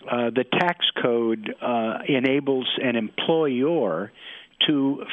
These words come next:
favor people who drive to work by giving them free parking, a value of over twenty-four hundred dollars a year. And it's not a taxable benefit. You can get a transit pass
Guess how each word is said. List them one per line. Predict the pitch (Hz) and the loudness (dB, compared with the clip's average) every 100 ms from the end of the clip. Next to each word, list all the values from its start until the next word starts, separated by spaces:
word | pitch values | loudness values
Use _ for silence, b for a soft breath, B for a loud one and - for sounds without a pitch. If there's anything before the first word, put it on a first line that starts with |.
| - | 0
favor | 151 180 156 127 120 110 _ _ - - - - | 2 2 2 2 0 -4 _ _ -20 -20 -6 0
people | 165 - 147 131 127 - | 0 2 2 2 -2 0
who | 127 113 | 0 0
drive | 101 107 117 170 180 | 0 2 2 2 -2
to | - | -2
work | 110 90 101 - | 0 0 0 0
by | 120 117 | 0 0
giving | 113 143 160 151 | 0 0 2 0
them | 135 123 120 - B B B - - - | 0 0 -2 -6 B B B -16 -6 2
free | 165 175 | 2 2
parking, | - 147 175 - - - - - - | 2 2 2 -2 -6 -8 -8 -6 -2
a | 123 | 0
value | 120 123 143 131 | 2 2 2 0
of | 120 | 0
over | 113 156 139 110 - B B - | 2 0 0 -2 -2 B B 0
twenty-four | 151 151 139 - 147 135 135 | 0 2 -2 0 0 2 2
hundred | 123 - - 143 135 113 95 | 0 0 0 0 0 -2 0
dollars | 104 107 131 127 117 | 0 2 2 0 -2
a | 107 | -2
year. | 101 123 80 64 - _ - | 0 2 0 -2 -8 _ -10
And | - 139 139 139 139 B B | 0 2 2 0 -4 B B
it's | 143 139 - | -2 0 0
not | 135 139 139 - _ | 2 0 -2 -10 _
a | - - | -6 -2
taxable | - 117 - 135 147 | 0 0 0 -2 0
benefit. | 170 233 - - - - - - _ _ _ - | 0 0 -2 -6 -8 -14 -14 -16 _ _ _ -2
You | 127 127 | 0 2
can | - 135 123 | 2 0 2
get | 135 135 | 0 2
a | 135 139 | 0 2
transit | - 165 170 220 - - | 2 2 2 0 0 -2
pass | - 98 - - | -2 -2 -2 -2